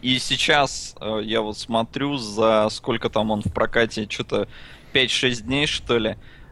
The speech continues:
А, у него в одной Америке почти двести миллионов и по всему миру еще сто пятьдесят три. Короче, в итоге триста пятьдесят миллионов у фильма, э, по комиксам с рейтингом R. Это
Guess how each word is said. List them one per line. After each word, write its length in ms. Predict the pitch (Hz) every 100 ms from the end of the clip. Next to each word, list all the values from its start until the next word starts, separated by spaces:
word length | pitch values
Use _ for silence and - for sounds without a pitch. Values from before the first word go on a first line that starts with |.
| -
А, 360 | 101 110 107
у 160 | 110 123
него 220 | 131 135
в 60 | 131
одной 260 | 139 139
Америке 360 | 135 147 135 -
почти 340 | 113 113 -
двести 380 | 113 113 123 -
миллионов 540 | 113 113 123 156 143 -
и 40 | 123
по 120 | 123
всему 260 | 110 123 123
миру 240 | 123 131
еще 200 | 113 -
сто 180 | 123 -
пятьдесят 300 | 110 - 117
три. 160 | - 113
Короче, 340 | 110 120 -
в 80 | 139
итоге 240 | 151 160 143
триста 340 | 156 147 -
пятьдесят 320 | - 151 -
миллионов 580 | 127 127 160 143 117 -
у 120 | 113
фильма, 760 | - - 135 131 117 113 110 113 - - - -
э, 140 | 113
по 180 | 107 120
комиксам 460 | - 135 123 - 117
с 80 | -
рейтингом 480 | 127 113 113 113
R. 200 | 123 135
Это 640 | - 120 123 - 113 110 104